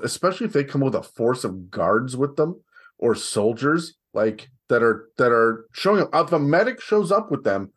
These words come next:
and helps someone who's hurt, they're going to look like the good guys.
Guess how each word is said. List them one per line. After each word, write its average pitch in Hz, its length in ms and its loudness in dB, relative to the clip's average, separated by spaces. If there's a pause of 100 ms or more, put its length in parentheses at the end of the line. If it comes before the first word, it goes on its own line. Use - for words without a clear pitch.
(120)
and 135 180 2
helps 139 500 -4
someone 131 360 0
who's 107 240 -2
hurt, 113 260 0 (260)
they're 113 100 2
going 170 200 2
to 170 160 0
look 113 360 -2
like 95 220 -2
the 101 100 0
good 90 240 -4
guys. - 400 -14